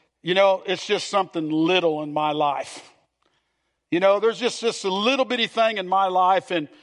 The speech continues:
it's really not that big a deal. I've been a Christian twenty years, and it hadn't affected me till now.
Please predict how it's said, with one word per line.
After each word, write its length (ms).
it's 200
really 340
not 260
that 240
big 180
a 40
deal. 460
I've 140
been 140
a 40
Christian 400
twenty 280
years, 420
and 100
it 140
hadn't 240
affected 400
me 140
till 240
now. 400